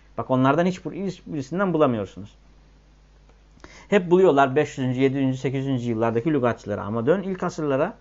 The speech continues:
oranın lügatçılarının hiçbirisinde böyle bir şey yok. Eğer bu hak bir şey olsaydı, hakikat mecaz olayı, bunu çok daha iyi bilirlerdi değil mi bu alimler?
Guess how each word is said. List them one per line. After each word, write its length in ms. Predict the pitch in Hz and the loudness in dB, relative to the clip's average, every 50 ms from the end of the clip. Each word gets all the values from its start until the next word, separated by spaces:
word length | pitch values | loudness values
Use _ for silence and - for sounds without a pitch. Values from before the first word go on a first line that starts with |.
| _ _ _ _ _ _ _ - | _ _ _ _ _ _ _ -10
oranın 280 | 110 110 117 120 120 | -8 -4 -2 -2 0
lügatçılarının 480 | 120 117 120 123 120 - - 131 139 165 | 0 0 -2 -2 -4 -6 -8 -6 -6 -6
hiçbirisinde 500 | 180 - - 151 143 - 151 151 151 147 | -6 -6 -6 -6 -6 -4 -2 0 2 4
böyle 200 | 147 147 151 139 | 4 4 4 4
bir 80 | 131 120 | 2 0
şey 200 | - 123 107 98 | 0 -2 -2 -2
yok. 140 | 92 - - _ _ _ - - - - - - _ _ _ _ _ _ _ - | -2 -6 -12 _ _ _ -20 -20 -20 -20 -20 -20 _ _ _ _ _ _ _ 0
Eğer 280 | - 127 151 180 170 156 | 4 8 8 8 8 6
bu 60 | - | 4
hak 240 | - 190 208 - 185 | 2 2 2 6 6
bir 100 | 185 175 | 6 6
şey 160 | - - 202 | 6 6 4
olsaydı, 600 | 196 185 180 - - 262 269 208 175 190 226 233 220 - - | 6 4 4 6 6 6 6 6 4 4 2 2 -4 -10 -8
hakikat 400 | - 131 127 131 - 139 127 - | -4 -4 -4 -2 -2 -2 0 0
mecaz 300 | 127 127 123 123 117 123 | 2 4 4 4 6 6
olayı, 320 | 120 117 117 143 208 233 - - - - - - - | 4 6 6 4 4 2 -2 -8 -20 -20 -16 -6 2
bunu 200 | 135 151 185 185 | 4 4 4 6
çok 240 | - 208 214 185 165 | 8 8 8 8 8
daha 160 | 175 185 208 | 6 6 8
iyi 180 | 190 175 165 | 6 4 4
bilirlerdi 440 | 175 190 202 180 147 123 117 110 113 | 4 4 6 6 6 4 2 2 0
değil 100 | 180 285 | 0 4
mi 100 | 311 285 | 6 6
bu 60 | 226 | 8
alimler? 340 | 156 123 113 107 101 95 - | 6 6 4 2 -2 -4 -8